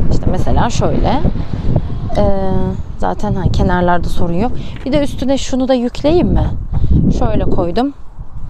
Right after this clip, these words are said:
Ya da şöyle koydum. Hadi biraz daha zorlayayım. Şöyle koydum. Düşme falan yok. Ee, yani tabii ki zorluyordur ama sonuçta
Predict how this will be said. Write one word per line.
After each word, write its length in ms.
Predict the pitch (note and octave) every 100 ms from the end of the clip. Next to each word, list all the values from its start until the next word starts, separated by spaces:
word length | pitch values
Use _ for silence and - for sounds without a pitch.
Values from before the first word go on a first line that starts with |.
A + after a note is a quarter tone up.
| - - -
Ya 220 | B3+ G3 E3+
da 220 | A#3 C4 - - -
şöyle 380 | - B3 G3 -
koydum. 500 | - E3 D#3+ G3+ A#3+ - - - -
Hadi 200 | A#3 G3+
biraz 260 | G#3 G#3 F#3
daha 160 | F#3+ F3
zorlayayım. 480 | E3+ D#3+ D#3 G3 - - - - -
Şöyle 340 | - A3+ G3 E3+
koydum. 440 | F#3+ E3+ G#3 C4+ - - - - - - -
Düşme 260 | C#4+ A3+
falan 340 | F#3 A3+ G#4 G#4
yok. 240 | G#3 - - - - -
Ee, 360 | A3+ A3+ A3+ A3 -
yani 180 | B3+ B3+
tabii 220 | D#4 D#4
ki 140 | - C#4
zorluyordur 560 | C4+ D4+ E4 C#4 G4+
ama 160 | A4+ F#4+
sonuçta 460 | - D4 D#4 -